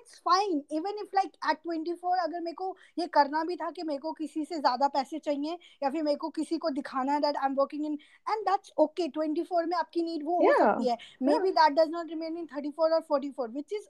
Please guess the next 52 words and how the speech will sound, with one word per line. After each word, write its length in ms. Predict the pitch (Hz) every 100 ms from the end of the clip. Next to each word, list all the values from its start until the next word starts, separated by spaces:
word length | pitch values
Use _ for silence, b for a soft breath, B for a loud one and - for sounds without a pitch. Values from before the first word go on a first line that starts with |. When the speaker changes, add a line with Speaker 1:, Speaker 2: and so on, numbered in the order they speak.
| 320
Speaker 1:
okay। 260 | 320 311 247 208
That's 200 | 254 262
the 140 | - 381
process 400 | 339 311 330 311 339
of 100 | 240
growth। 240 | 247 214 b b
But 120 | - 302
I 140 | 320
think 340 | 370 403 349 294
the 60 | 320 330
thing 120 | 330
that 160 | 339 311
you 160 | 330
said, 180 | 311 330
it, 160 | 415 403 -
the 140 | 370 - -
question 320 | 339 349 392 381
is 100 | 311
necessary 420 | 254 240 226 226 208 B -
कि 60 | 311
अभी 240 | 285 311 370
मुझे 220 | 359 370
चेंज 280 | 370 330 294 -
करनी 180 | 294 302
है 100 | 320
because, 280 | 311 349 349 b b
हाँ, 180 | 311 339
मुझे 220 | 330 339
शाम 280 | 330 294 294
को 100 | 311 262
जिम 120 | 285
जाना 260 | 277 277 302
है 160 | 359
and 100 | 349 339
ये 160 | 240 311
कंपनी 260 | 302 285 302
में 100 | 302
मुझे 140 | 294
Speaker 2:
हम्म। 160 | 226 202
Speaker 1:
आठ 80 | 269
बजे 180 | 254 277
तक 100 | 302 -
काम 200 | 269 240
करना 220 | 226 190
पड़ता 240 | 185 _
है। 280 | - - -
And 120 | 359
which 160 | 392 -
is 120 | 427 -
fine, 220 | 381 339 240
health 200 | 247 247
is 80 | 285